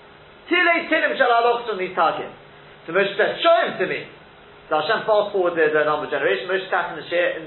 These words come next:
as the Gemara describes it, Moshe didn't know what, what was going on. And he got very despondent. So until one time, one of the Talmidim asked Rabbi Akiva, "Where did you get this from?" And he said, "Oh, it's Halachah Moshe Sinai." So at that point, Moshe was,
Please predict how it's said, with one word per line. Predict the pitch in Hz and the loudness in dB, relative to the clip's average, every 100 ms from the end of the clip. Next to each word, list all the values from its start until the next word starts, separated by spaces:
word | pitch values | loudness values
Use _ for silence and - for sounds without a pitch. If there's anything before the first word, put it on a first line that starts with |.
| - | -2
as | 226 226 | -2 -2
the | 214 | -2
Gemara | 208 190 185 | 2 2 2
describes | - 190 185 | 0 0 0
it, | 196 - - - | -2 -4 -12 -4
Moshe | 185 | -4
didn't | 160 151 151 | -4 -10 -4
know | 147 147 | -2 0
what, | 170 165 | -2 0
what | 160 | -2
was | 139 156 | -2 -2
going | 127 120 | -2 -2
on. | 104 - - - - - - - - | -8 -10 -20 -20 -20 -20 -20 -20 -8
And | - | -6
he | - | 0
got | 254 | 2
very | 262 254 | 2 0
despondent. | 262 330 330 330 180 - - - - - - - - - - - - - - - - - - - - - - - - - - - - - - | -2 2 2 2 -4 -6 -18 -20 -20 -20 -20 -20 -20 -20 -20 -20 -20 -20 -20 -20 -20 -20 -20 -20 -20 -20 -20 -20 -20 -20 -20 -20 -20 -20 -4
So | 180 160 160 160 | 2 4 6 4
until | 156 147 269 240 | 0 0 2 4
one | 214 226 | 2 0
time, | 240 233 190 | 2 2 2
one | 202 | 0
of | 202 | -2
the | - | -2
Talmidim | 190 190 185 | 0 0 0
asked | 175 202 202 | 2 2 2
Rabbi | 185 185 | -4 -4
Akiva, | 214 202 | 0 2
"Where | 254 | 2
did | 277 | 0
you | 330 | 0
get | 330 | 0
this | 262 - | 0 -6
from?" | 139 143 | -8 -4
And | |
he | |
said, | 233 - | 0 2
"Oh, | - | 2
it's | 175 | 2
Halachah | 175 170 165 | 0 -2 -6
Moshe | 156 165 147 - | -6 -8 -10 -12
Sinai." | 123 92 95 - - | -10 -10 -12 -18 -10
So | 147 | -2
at | 180 | 0
that | 180 | 0
point, | 262 180 170 | -2 -2 0
Moshe | 170 175 | 0 2
was, | 151 151 | 2 0